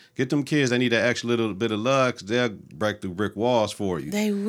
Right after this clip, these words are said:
Speaker 1: the
Speaker 2: will.
Speaker 1: school or on the basketball court. When you gotta have a couple of them.
Speaker 2: Yes, and we had just forgot, Cri-, my Crystal Johnson from Tech, I called her Tupac. She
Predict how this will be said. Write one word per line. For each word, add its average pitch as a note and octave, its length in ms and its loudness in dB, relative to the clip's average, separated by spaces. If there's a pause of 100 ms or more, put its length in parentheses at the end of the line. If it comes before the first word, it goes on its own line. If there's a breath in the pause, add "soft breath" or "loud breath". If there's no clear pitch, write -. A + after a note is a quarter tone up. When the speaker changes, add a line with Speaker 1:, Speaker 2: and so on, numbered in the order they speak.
(340)
Speaker 1:
the A3 60 2
Speaker 2:
will. G#3 40 0
Speaker 1:
school C3 640 2
or B2 240 4
on G#2 140 0
the F#2+ 60 -2
basketball F#2+ 500 0
court. G2+ 220 -2
When G2+ 100 -4
you B2 100 0
gotta A#2+ 200 4
have A2 160 0
a G2 40 -4
couple F#2+ 320 -2
of F2+ 80 -2
them. D#2+ 180 -6 (340 loud breath)
Speaker 2:
Yes, G#3+ 400 0
and G#3 180 2
we D4+ 200 2
had G#3 260 4
just A3+ 260 -2
forgot, F#3+ 320 0
Cri-, C4+ 200 -2
my B3 180 2
Crystal C#4 420 -4
Johnson B3 540 -4
from A3 220 -6
Tech, A#3 300 0
I G3+ 60 2
called A3 240 0
her A#3 80 0
Tupac. A#3 400 -4
She F4+ 260 -4